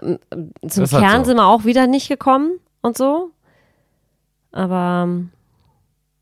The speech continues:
Speaker 1: da musst du dir halt mal Gedanken machen, ne? Also ich versuch das ja schon sehr lange, dir aus der Nase zu ziehen.
Speaker 2: Was
Speaker 1: Wa-
Speaker 2: genau versuchst du mir aus der Nase zu ziehen? Was mein Problem mit dem Podcast ist?
Speaker 1: Ja, genau.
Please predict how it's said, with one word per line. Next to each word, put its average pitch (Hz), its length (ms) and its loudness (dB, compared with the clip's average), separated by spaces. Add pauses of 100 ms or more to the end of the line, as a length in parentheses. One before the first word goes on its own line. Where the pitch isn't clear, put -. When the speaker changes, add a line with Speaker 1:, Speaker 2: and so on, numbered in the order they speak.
(680)
Speaker 1:
da 196 120 2
musst 262 240 0
du 339 80 2
dir 330 180 2
halt 254 140 0
mal 165 160 0
Gedanken 156 360 -2
machen, 165 500 -2
ne? 196 260 -4
Also 170 200 0
ich 180 100 -8
versuch 208 280 -2
das 226 200 0
ja 214 160 0
schon 208 420 0
sehr 190 160 2
lange, 233 280 2
dir 180 200 2
aus 180 80 -4
der 185 120 0
Nase 190 340 0
zu - 200 -12
ziehen. 175 380 -2 (2000)
Speaker 2:
Was 127 180 0
Speaker 1:
Wa- - 40 -8
Speaker 2:
genau 117 280 2
versuchst 104 380 -4
du 110 40 -4
mir 104 80 -2
aus 92 80 -4
der 101 80 -6
Nase 92 340 -6
zu - 140 -12
ziehen? 85 380 -12
Was 120 200 0
mein 127 140 0
Problem 120 380 2
mit 117 100 -2
dem 101 100 -4
Podcast 107 500 -2
ist? 160 100 -2
Speaker 1:
Ja, 196 380 0
genau. 180 440 2